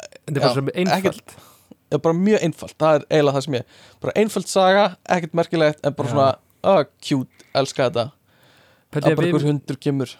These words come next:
Speaker 1: Já, pældi að við myndum hafa okkur svona, sem mannfólk. Pældi hvað væri fallegt.
Speaker 2: Já, já, einmitt. Fara bara upp að einhverjum sem situr á einhverju bekk og byrja bara að sleikja ís með honum eða eitthvað.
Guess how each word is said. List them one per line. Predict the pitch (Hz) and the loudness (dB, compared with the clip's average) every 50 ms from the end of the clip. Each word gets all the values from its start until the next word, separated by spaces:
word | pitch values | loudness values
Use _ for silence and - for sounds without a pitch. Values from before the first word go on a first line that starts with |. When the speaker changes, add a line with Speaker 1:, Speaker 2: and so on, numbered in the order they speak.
| _ - | _ -10
Speaker 1:
Já, | 147 120 113 113 113 117 117 _ _ _ - | -8 -6 -6 -6 -6 -8 -10 _ _ _ -8
pældi | 165 156 156 170 | -8 -6 -4 -4
að | 156 | -4
við | 180 180 | -4 -4
myndum | 180 151 165 160 | -6 -6 -6 -4
hafa | 151 185 185 180 165 135 | -4 -2 -2 -2 -4 -4
okkur | 127 127 - | -6 -8 -8
svona, | - 170 127 - - _ _ _ _ | -8 -8 -8 -10 -16 _ _ _ _
sem | - 131 | -10 -6
mannfólk. | 143 165 175 - - - - - _ _ _ _ | -6 -6 -6 -8 -12 -20 -20 -20 _ _ _ _
Pældi | - 160 151 151 | -8 -6 -4 0
hvað | 156 156 | 0 0
væri | 151 139 | 2 2
fallegt. | 175 143 131 131 131 123 135 - | 2 2 2 2 0 -2 -4 -6
Speaker 2:
Já, | - _ _ _ _ _ _ _ _ _ _ - | -10 _ _ _ _ _ _ _ _ _ _ -8
já, | 135 | -6
einmitt. | 139 135 127 123 - - | -4 -4 -4 -6 -6 -4
Fara | - 156 160 160 | 0 2 2 2
bara | 156 156 151 156 | 2 2 2 2
upp | 165 156 - | 0 0 0
að | 170 156 | 0 0
einhverjum | 147 135 135 135 139 | 0 0 -4 -6 -6
sem | 135 | -4
situr | - 156 151 147 - 139 139 | -2 -2 -2 0 0 2 2
á | 131 131 - _ _ _ _ _ _ _ _ _ _ _ _ _ - | 2 2 0 _ _ _ _ _ _ _ _ _ _ _ _ _ -8
einhverju | - 160 156 147 143 - | -6 -2 -2 -2 -2 2
bekk | - 156 139 - - - - - 127 | 2 2 2 0 -4 -12 -10 -6 -6
og | 123 127 | -2 0
byrja | 139 135 135 123 | 2 2 2 2
bara | - 135 127 131 131 123 - - - _ _ _ _ _ _ - _ - | 2 2 2 4 2 2 -2 -6 -16 _ _ _ _ _ _ -16 _ -10
að | 139 - _ _ - | -10 -10 _ _ -12
sleikja | - - - 151 147 143 - 131 | -8 -4 0 0 0 0 0 0
ís | 127 147 139 - - 151 | 0 0 -4 -4 -4 -2
með | 143 139 135 | 0 0 0
honum | 127 135 135 | 0 -2 -2
eða | 139 135 | -2 -2
eitthvað. | 139 131 127 | 0 0 0